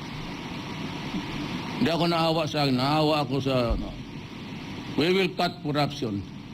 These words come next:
period. Second is, uh, I will, uh,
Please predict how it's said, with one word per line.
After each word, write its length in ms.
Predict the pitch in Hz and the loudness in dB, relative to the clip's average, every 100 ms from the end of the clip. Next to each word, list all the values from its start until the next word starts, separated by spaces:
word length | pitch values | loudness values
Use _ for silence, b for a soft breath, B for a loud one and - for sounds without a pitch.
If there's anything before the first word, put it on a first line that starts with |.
| - | 0
period. 320 | 139 135 92 92 - - | 2 4 2 -4 -10 -10
Second 560 | - 196 160 196 185 | -2 0 2 4 4
is, 160 | 170 147 | 4 2
uh, 240 | 143 135 107 - - - - - - - - - - | 2 2 0 -6 -10 -14 -12 -12 -12 -12 -12 -8 2
I 160 | 175 | 4
will, 240 | 175 175 151 | 6 6 4
uh, 240 | 143 131 | 4 2